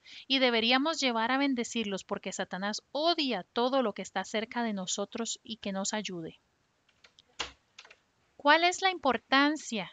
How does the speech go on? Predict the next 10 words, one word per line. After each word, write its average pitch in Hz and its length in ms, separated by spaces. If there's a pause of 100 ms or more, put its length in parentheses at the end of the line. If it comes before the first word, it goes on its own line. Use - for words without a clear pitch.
(140)
o 208 160
el 208 120
significado 220 760
espiritual 254 720
de 269 100
juntar 208 480
las 247 220
manos 233 400
cuando 202 320
rezamos? - 720